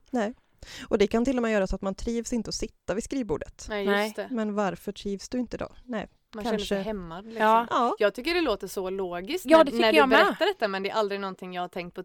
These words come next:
Speaker 1: Nej.
Speaker 2: tidigare. Eller vetat om ens.
Speaker 1: Nej.
Speaker 2: Så att det, men det, ja.
Speaker 3: Men hur kom du i kontakt med feng shui?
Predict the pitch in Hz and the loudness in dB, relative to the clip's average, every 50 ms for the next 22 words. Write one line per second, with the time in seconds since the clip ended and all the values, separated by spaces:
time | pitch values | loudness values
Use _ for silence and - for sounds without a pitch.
0 | - - 233 220 214 214 185 190 214 277 320 - _ _ _ _ - - - 208 | -2 0 2 4 4 4 2 2 0 0 -2 -4 _ _ _ _ -20 -12 -6 -4
1 | 214 208 202 190 - 190 - 254 370 330 233 175 131 117 196 - 214 208 202 220 | -2 -2 -2 -2 -2 -2 0 0 0 0 0 -4 -6 -8 -6 -4 -4 -2 -4 -4
2 | 233 _ _ _ _ - - - - 196 185 - 202 202 202 196 196 190 185 185 | -8 _ _ _ _ -20 -18 -12 -10 -6 -4 -4 -4 -4 -4 -6 -4 -4 -2 -2
3 | 180 185 - - 196 196 247 269 269 _ _ _ _ _ _ _ _ _ _ - | -2 -4 -4 -4 -4 -4 -4 -6 -10 _ _ _ _ _ _ _ _ _ _ -20
4 | - _ _ _ _ _ _ _ _ - 226 247 269 277 254 226 190 - - - | -20 _ _ _ _ _ _ _ _ -2 0 4 6 8 8 6 4 0 -6 -16
5 | - - - - - - - - - - 285 277 269 262 - - 285 262 226 220 | -20 -20 -20 -20 -20 -20 -20 -16 -6 -2 -2 -2 -2 -2 -2 -2 -2 -2 -2 -2
6 | 254 254 285 294 330 330 - 349 339 - 269 208 - - 208 190 - 208 196 185 | -4 -4 -2 0 -2 -2 -2 -2 -2 -2 -4 -4 -4 -6 -8 -8 -8 -8 -10 -10
7 | - - | -10 -12